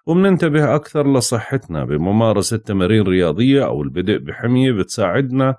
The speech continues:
في المحافظة على وزن مناسب.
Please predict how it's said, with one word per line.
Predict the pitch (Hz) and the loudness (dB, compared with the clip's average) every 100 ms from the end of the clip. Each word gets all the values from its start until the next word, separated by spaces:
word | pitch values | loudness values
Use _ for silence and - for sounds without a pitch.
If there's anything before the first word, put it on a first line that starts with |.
| _ _ _ _ | _ _ _ _
في | 180 | 0
المحافظة | 180 165 - 170 156 151 139 | 2 2 0 -2 -2 0 0
على | 127 110 131 120 | 0 2 2 4
وزن | 104 104 92 90 | 4 2 2 2
مناسب. | 82 87 80 78 - 69 | 2 2 2 0 -4 -8